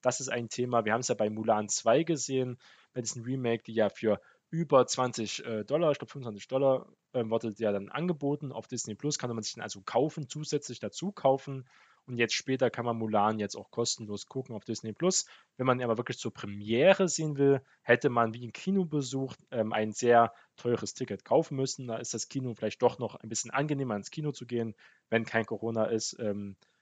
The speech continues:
mit der Familie zum Beispiel hat man eine andere Atmosphäre als zu Hause. Ähm, andere Leute können das ja auch anders sehen.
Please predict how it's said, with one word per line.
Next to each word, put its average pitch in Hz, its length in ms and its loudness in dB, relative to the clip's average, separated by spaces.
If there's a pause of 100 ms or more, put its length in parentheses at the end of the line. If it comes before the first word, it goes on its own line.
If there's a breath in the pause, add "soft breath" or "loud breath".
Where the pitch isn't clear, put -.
(260)
mit 117 120 -2
der 117 80 6
Familie 113 380 0
zum 113 160 -6
Beispiel 107 600 2
hat 117 140 -2
man 113 100 -4
eine 120 80 -2
andere 123 220 -2
Atmosphäre 120 720 0
als 113 260 2
zu 95 160 -12
Hause. 156 520 2 (400 loud breath)
Ähm, 110 340 -2
andere 117 260 -2
Leute 107 300 0 (120)
können 104 160 -6
das 98 140 -4
ja 98 100 -4
auch 107 220 -4 (260)
anders 95 420 -6
sehen. 58 300 -14